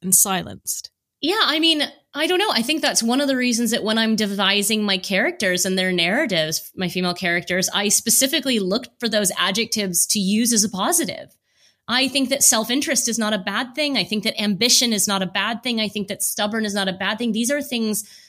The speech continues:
Speaker 2: that, that are the strengths necessary to survive in the world for both men and women. It's only labeled as a negative when it's a woman. And so for me,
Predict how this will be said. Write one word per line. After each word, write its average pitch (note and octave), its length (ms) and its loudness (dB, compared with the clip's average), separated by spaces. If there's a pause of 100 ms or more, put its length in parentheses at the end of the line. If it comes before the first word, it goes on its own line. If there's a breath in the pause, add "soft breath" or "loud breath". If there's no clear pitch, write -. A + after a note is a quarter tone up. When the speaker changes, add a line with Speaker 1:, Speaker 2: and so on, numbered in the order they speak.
(220 loud breath)
Speaker 2:
that, G#3+ 140 0 (320)
that G#3+ 160 2
are G3+ 160 2
the G3 140 0
strengths A3 680 2
necessary G3 680 2
to F#3+ 100 -2
survive G3 580 2
in G3+ 80 -2
the G3 80 0
world B3 340 -2
for F4+ 140 2
both E4 280 2
men C#4 240 0
and B3+ 260 0
women. B3+ 260 2
It's - 220 0
only C4 280 2
labeled A#3 380 0
as G3+ 120 0
a G#3 40 0
negative G#3+ 500 0
when F#3 120 -2
it's - 140 -4
a F#3+ 60 -4
woman. G3+ 320 -2
And G3+ 160 -2
so A3+ 220 4
for A3+ 200 -2
me, B3 400 0